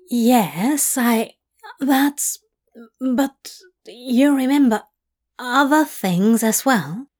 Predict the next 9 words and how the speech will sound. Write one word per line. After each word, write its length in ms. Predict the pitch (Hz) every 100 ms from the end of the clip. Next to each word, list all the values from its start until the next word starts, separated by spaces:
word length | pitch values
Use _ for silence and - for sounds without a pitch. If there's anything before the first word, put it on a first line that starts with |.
| _ _ _ _ _ _ _
Surely 1040 | - - - 285 311 392 302 185 175 190 202 240
you 160 | 285 320
remember." 800 | 254 269 247 302 311 226 208 208 - _ _ _ _ _ _ _ _ - - - -
"Of 240 | 285 -
course 300 | 370 415 466 440
I 60 |
remember 380 | 339 294 247 214
other 220 | 208 185 180
things. 560 | - 139 123 - -